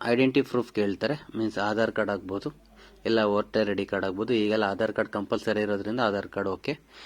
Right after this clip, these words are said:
ನೆಕ್ಸ್ಟು ನಿಮ್ಗೆ ಇದರಲ್ಲಿ ಕ್ಯಾಟ್ ಸರ್ಟಿಫಿಕೇಟ್ ಆಗುತ್ತೆ.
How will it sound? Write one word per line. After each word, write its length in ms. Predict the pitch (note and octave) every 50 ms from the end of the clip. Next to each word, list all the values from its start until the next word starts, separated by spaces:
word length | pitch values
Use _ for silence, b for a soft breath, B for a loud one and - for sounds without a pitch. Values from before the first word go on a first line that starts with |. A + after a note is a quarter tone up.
| B B B _ -
ನೆಕ್ಸ್ಟು 460 | A2 A#2 A#2 - - - C3+ A2+ -
ನಿಮ್ಗೆ 340 | B2+ B2 A#2+ A#2+ B2 C3 B2
ಇದರಲ್ಲಿ 300 | A2+ G#2+ A2 A2+ B2 C#3
ಕ್ಯಾಟ್ 320 | - - A2+ G#2+ A2+ A2 -
ಸರ್ಟಿಫಿಕೇಟ್ 560 | A#2+ G2+ A2 G2+ - G2+ - - G#2 - G2+
ಆಗುತ್ತೆ. 380 | F#2+ F2+ F#2 - - D3 D3+